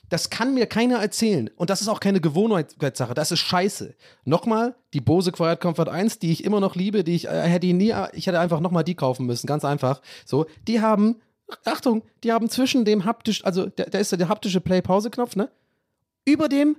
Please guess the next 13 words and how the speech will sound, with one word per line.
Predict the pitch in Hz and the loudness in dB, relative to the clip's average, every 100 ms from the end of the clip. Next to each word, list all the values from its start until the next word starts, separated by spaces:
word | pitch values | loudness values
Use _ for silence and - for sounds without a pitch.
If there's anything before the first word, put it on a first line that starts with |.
| _ | _
und | 247 247 | -2 2
unter | 285 277 | 2 2
dem | 220 220 254 - | 2 2 0 -4
sind | - 254 262 | -4 -2 0
auch | 247 | -2
haptische | 262 - 240 247 | -2 -4 -2 -2
Knöpfe. | 233 254 - 220 233 _ _ - | 0 -2 0 -2 -2 _ _ -2
Die | |
sind | 254 320 | 0 0
nur | 311 | 0
dafür | 302 226 302 | 0 0 0
da, | 277 254 - - - | 0 -2 -8 -18 -2
da. | 294 269 | 0 2